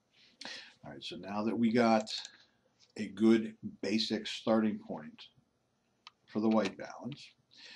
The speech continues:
we are going to go ahead and do some basic processing. Um, what I am going to do is straighten it first. And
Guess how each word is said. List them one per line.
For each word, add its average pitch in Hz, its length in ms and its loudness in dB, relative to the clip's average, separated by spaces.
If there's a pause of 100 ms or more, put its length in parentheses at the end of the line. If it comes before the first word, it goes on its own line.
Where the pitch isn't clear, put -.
(300)
we 196 140 -2
are 101 140 -4
going 95 380 -4 (140)
to 92 220 -6 (840)
go 87 100 -8
ahead 101 180 -6
and 95 160 -6
do 95 120 -8
some 90 280 -12
basic 92 320 -8 (100)
processing. - 720 -6 (2500)
Um, 80 460 -12 (100)
what - 260 -10
I 92 160 -2
am 95 140 -8
going 95 300 -8
to - 180 -14
do 127 360 2 (140)
is 160 500 0 (600)
straighten 110 500 0
it - 140 -14 (100)
first. - 480 -10 (2000)
And 147 120 -18